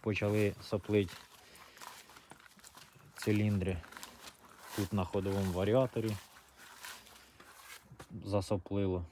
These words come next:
Вроді би і масла міняю, а... Ну, як-, якість така. Ну і саме головне, що ще хотів показати, значить, була проблема у мене по, по щ-,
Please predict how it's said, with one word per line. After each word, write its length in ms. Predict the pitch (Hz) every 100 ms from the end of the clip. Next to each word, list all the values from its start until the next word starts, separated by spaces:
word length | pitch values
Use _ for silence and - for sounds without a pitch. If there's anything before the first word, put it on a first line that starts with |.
| - - - - -
Вроді 260 | - 98 98
би 120 | 95
і 40 | 98
масла 340 | 98 - 117
міняю, 480 | 101 92 87 85 82
а... 220 | 82 80 - - - - - - - - - - - - - - - _ _ -
Ну, 220 | 120 170 -
як-, 320 | 104 98 90
якість 480 | 117 113 101 95 -
така. 320 | 90 90 95 85 - - - - - _ _ _ - - - - - - - - - - - - - - - - - - - - - -
Ну 280 | 131 139 127
і 60 | 110
саме 340 | - 123 120
головне, 540 | 113 117 120 127 123 104 - - - - - - - - -
що 180 | - 101
ще 140 | 107
хотів 300 | 101 95 104
показати, 520 | 95 98 101 104 110 - _ _ - - _ -
значить, 200 | 98 90
була 200 | 104 101
проблема 460 | 104 95 104 101
у 40 | 101
мене 280 | 98 98 92
по, 160 | 95
по 180 | - 104
щ-, 240 | 95 -